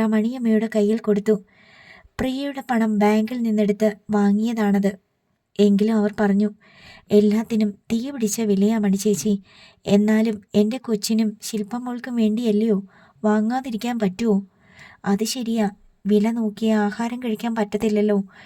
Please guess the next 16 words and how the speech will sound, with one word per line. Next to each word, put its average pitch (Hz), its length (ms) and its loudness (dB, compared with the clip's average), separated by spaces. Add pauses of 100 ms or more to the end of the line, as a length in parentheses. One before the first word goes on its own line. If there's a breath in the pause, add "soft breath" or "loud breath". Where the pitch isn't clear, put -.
(360 loud breath)
മണിയമ്മ 254 460 -4
പറഞ്ഞു. 208 380 0 (720 loud breath)
ആകട്ടെ 226 520 2
സുമേഷും 233 640 0
മോളമ്മയും 240 500 0 (140)
എന്താ 208 280 4
വരാഞ്ഞത്? 220 520 2 (480 loud breath)
സുമിത്രയുടെ 247 600 2
മകനാണ് 220 460 4
സുമേഷ്, 214 480 2 (380 soft breath)
മോളമ്മ 220 480 4 (260)
അവൻ്റെ 214 280 4
ഭാര്യയും. 214 480 4 (480 loud breath)
സുമിത്രയുടെ 254 600 -6
ഭർത്താവ് 214 440 0
മരിച്ചുപോയി. 214 600 0